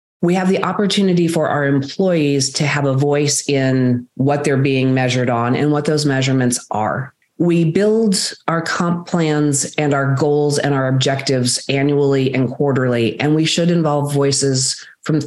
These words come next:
the organization holistically and not just a handful of leaders at the top. When we're going through that exercise and eliciting the voice of our employees, we have that opportunity to tune what we do and how we do it.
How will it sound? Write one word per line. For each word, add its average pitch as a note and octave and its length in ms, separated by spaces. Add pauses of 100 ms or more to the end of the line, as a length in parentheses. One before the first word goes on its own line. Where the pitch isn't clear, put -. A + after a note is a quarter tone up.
(100)
the D3 300
organization C#3+ 720
holistically A#2+ 880 (360)
and D#3+ 120
not D#3 240
just D3 220
a C3+ 60
handful B2+ 500
of A#2+ 120
leaders A2+ 360
at F#2+ 100
the F#2+ 80
top. - 400 (240)
When E3+ 120
we're E3+ 120
going G#3 280
through A3 160
that E3 260
exercise C#3 600
and C3+ 320
eliciting C#3+ 720
the B2+ 320
voice E3+ 320
of D#3 100
our C3+ 160
employees, C3 1080 (380)
we F3+ 120
have F3 280
that E3 200
opportunity C#3 920
to C3 240
tune D3 800
what D3 300
we F3 140
do C3+ 440
and C3 160
how B2+ 220
we A#2 180
do A2 220
it. E2 200